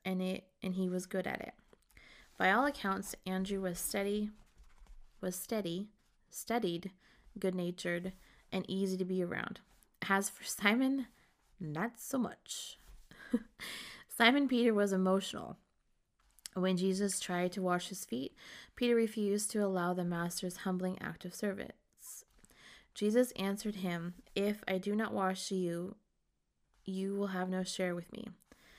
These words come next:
Simon Peter said to him, "Lord, not my feet only, but also my hands and my head."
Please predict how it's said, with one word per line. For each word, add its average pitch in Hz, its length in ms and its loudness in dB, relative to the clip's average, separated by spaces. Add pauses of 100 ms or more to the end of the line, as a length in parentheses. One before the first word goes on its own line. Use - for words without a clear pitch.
(240)
Simon 220 300 4
Peter 220 380 4
said 196 260 0
to 196 100 0
him, 180 380 -2
"Lord, 185 580 0 (240)
not 185 280 -2
my 208 140 0
feet 202 440 -6
only, 180 500 -2
but 180 200 -6
also 185 340 -2
my 185 140 0
hands 175 340 -4
and 175 100 -8
my 170 80 -6
head." - 360 -8